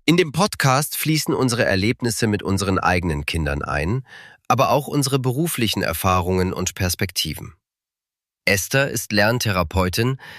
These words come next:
ich schreibe Bücher und Geschichten für Kinder und Jugendliche. Entsprechend viele Gespräche führen wir sowohl mit Kindern, Jugendlichen,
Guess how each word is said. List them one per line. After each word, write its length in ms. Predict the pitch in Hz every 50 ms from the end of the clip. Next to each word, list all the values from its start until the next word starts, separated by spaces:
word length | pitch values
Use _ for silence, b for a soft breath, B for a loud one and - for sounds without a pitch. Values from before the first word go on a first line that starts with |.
| B B B B B
ich 180 | 156 160 -
schreibe 340 | - - - 143 139 131 127
Bücher 440 | 113 107 127 147 147 - 120 104 82
und 180 | - 85 82 -
Geschichten 540 | - 87 - - 117 - - - - 87
für 180 | 78 - - 78
Kinder 380 | - - 117 113 110 107 101 80
und 160 | 85 101 92
Jugendliche. 680 | 113 117 104 95 80 - - 73 - - - - - _ _ _ _ _ _ _ _ _ _ _ _ _ _ _ _ _ -
Entsprechend 480 | 127 131 - - - 165 175 - 190 165
viele 300 | - - 170 170 160 151
Gespräche 640 | 131 123 110 - - 101 104 104 110 - - 127
führen 400 | 117 - - 135 127 120 127 113
wir 120 | 110 107 101
sowohl 400 | 95 101 90 87 101 117 131 143
mit 240 | 135 107 95 - -
Kindern, 540 | - - 113 120 120 123 131 139 147 - - _
Jugendlichen, 840 | - 90 101 117 131 131 143 123 - 113 117 104 - 123 120 120 120